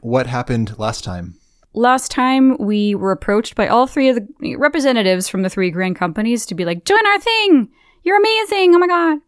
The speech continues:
Speaker 2: But before we chose, we had to go around to the three main city-states and listen to the, uh, the remembrance speeches from, um, their respective leaders. Uh, we met Alphino and Alisaie,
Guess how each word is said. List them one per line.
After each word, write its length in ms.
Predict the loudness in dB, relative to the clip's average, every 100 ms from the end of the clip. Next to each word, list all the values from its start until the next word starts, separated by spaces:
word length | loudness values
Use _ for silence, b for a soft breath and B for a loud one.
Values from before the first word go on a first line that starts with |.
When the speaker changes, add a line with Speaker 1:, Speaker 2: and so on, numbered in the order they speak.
| -8
Speaker 2:
But 120 | -6 -4
before 240 | 2 2
we 100 | 2
chose, 800 | -2 0 2 2 0 -2 -6 -8 -2
we 200 | 2 2
had 180 | 2 0
to 60 |
go 200 | 0 2
around 340 | 4 2 2 0
to 40 |
the 80 | -2
three 240 | -2 -2
main 600 | 0 0 -2 -2 -2 -6 -12 -6
city-states 720 | 0 0 2 2 2 0 -4 2
and 160 | 4
listen 340 | 4 4 4 4
to 280 | 2 -2 0
the, 320 | 0 2 2
uh, 60 | 2
the 80 |
remembrance 720 | 2 2 0 0 -2 -2 -6 -8
speeches 640 | -6 -6 -4 -4 -4 -6
from, 480 | -4 -4 -4 -6 -10 _
um, 520 | -8 -6 -6 -6 -8 -10
their 180 | -8 -8
respective 380 | -8 -10 -10 -10
leaders. 420 | -8 -8 -10 -14 _ -10
Uh, 160 | -8 -4
we 140 | -2
met 420 | -2 -2 -4 -10 -6
Alphino 560 | -6 -4 -4 -2 -2 -4
and 80 |
Alisaie, 680 | -4 -4 -4 -2 0 0 -2